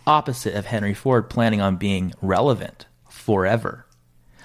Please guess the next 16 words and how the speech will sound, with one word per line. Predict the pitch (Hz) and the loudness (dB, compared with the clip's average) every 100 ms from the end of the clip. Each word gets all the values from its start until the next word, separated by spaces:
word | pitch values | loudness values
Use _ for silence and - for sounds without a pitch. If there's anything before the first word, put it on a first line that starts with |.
| - - - - - - - | -20 -18 -18 -18 -20 -18 -2
And | 120 | 0
they | 135 | 2
started | 160 135 | 0 -2
taking | 123 - - 156 175 170 127 - 123 - | -4 -16 -6 0 0 -2 -14 -14 -16 -18
Ford's | - 123 110 98 | -4 0 0 0
market | 101 107 107 - | -2 -2 -4 -10
share | - 101 | -8 -8
like | 104 101 | -6 -8
crazy, | - - - 113 117 113 95 | -10 -14 -4 -2 0 -2 -4
different | 104 160 | -6 -6
colors, | 175 135 135 | -4 0 0
different | 117 110 | 0 -2
models. | 113 165 - - - - - - - - | -2 -2 -4 -12 -20 -20 -20 -20 -20 -12
Long | - 160 185 | -4 2 2
story | 175 143 | 4 2
short, | 175 151 | 4 2